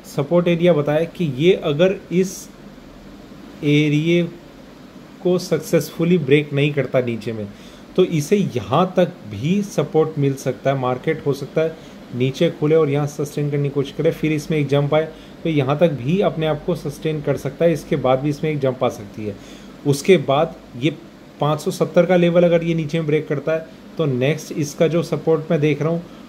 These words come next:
वो साढ़े तीन सौ से तीन सौ के बीच में देख रहा हूँ। ये थोड़ा सा area रहेगा जहाँ पर इसे support मिल सकता है। इस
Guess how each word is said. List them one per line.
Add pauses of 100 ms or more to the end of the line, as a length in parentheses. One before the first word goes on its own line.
(120)
वो
साढ़े
तीन
सौ
से
तीन
सौ
के
बीच
में
देख
रहा
हूँ।
ये
थोड़ा
सा
area
रहेगा
जहाँ
पर
इसे
support
मिल
सकता
है। (380)
इस